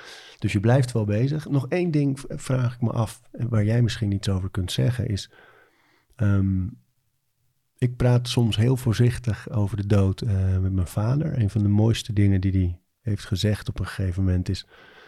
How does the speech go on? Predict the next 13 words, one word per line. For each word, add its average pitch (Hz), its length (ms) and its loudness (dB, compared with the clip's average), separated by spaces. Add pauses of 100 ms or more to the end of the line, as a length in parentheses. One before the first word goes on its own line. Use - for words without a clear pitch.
(120)
toen 101 140 2
ik 95 100 0
vroeg, 104 240 2
"Hoe 101 120 2
wilt 98 220 2
u 98 60 -2
begraven 107 540 2
worden?" 87 460 0
Ehm, 98 320 0 (160)
dat 117 200 -4
hij 107 80 0
zei, 101 340 0 (440)
ehm, - 280 -2